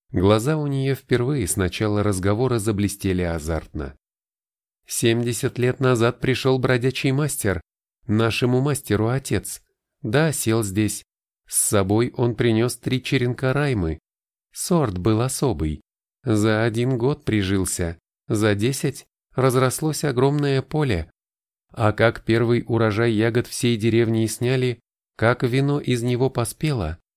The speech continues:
так с тех пор и не бедствовали. С тех пор кое-что мы растим, конечно, на огородах. И стадо в пятнадцать голов держим,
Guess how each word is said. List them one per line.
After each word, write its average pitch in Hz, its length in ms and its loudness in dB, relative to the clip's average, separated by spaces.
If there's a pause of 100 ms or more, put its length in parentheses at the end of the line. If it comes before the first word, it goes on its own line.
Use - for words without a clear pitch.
(280)
так 147 280 -2
с - 100 -8
тех 156 260 -2
пор 131 240 0
и 143 60 0
не 143 180 0
бедствовали. 87 840 -2 (440)
С - 140 -14
тех 107 340 -2
пор 117 300 0
кое-что 120 520 0
мы 127 160 2
растим, 135 420 0
конечно, 104 560 0
на 95 240 -2
огородах. 90 600 -2 (480)
И 117 140 0
стадо 127 400 0
в - 80 -8
пятнадцать 101 600 0
голов 101 360 0
держим, 90 520 -2